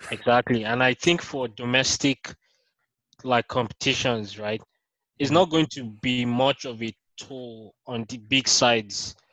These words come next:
Speaker 1: because most of them don't have European football to worry about until August.
Speaker 2: Yeah. But
Speaker 1: So
Speaker 2: mind you, but mind you, the fixture list is packed.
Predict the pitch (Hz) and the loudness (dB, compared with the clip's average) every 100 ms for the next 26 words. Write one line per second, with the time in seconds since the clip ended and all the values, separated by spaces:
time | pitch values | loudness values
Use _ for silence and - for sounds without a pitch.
0 | _ _ - - - 131 127 113 104 - | _ _ -8 -6 0 2 2 -2 -8 -14
1 | _ _ _ _ _ _ _ _ _ _ | _ _ _ _ _ _ _ _ _ _
2 | _ _ _ _ _ 139 135 156 160 147 | _ _ _ _ _ -4 -2 -2 0 -2
3 | 120 135 127 123 127 127 123 117 110 104 | 2 2 2 -4 -2 4 4 4 -6 -14
4 | 110 120 120 - 127 117 123 110 120 - | -18 -18 -14 -2 0 -2 -6 -10 -10 -12
5 | 117 117 120 113 117 113 - - 117 110 | -16 -8 -6 -4 -2 -4 -4 -6 -6 -4
6 | 123 - 123 117 110 - - _ _ _ | -10 -8 -8 -8 -12 -12 -16 _ _ _
7 | _ _ _ - - 98 _ _ _ _ | _ _ _ -18 -16 -16 _ _ _ _
8 | _ 117 117 110 - 147 135 151 135 123 | _ -2 0 0 0 -2 2 2 2 -2
9 | 123 143 156 - - 117 113 127 131 113 | -2 -4 -6 -12 -8 -4 -2 -2 -4 -6
10 | 110 107 - - 113 - 117 110 107 - | -8 -8 -10 -10 -10 -8 -6 -4 -8 -8
11 | 101 - _ - 98 - - | -12 -12 _ -14 -14 -16 -20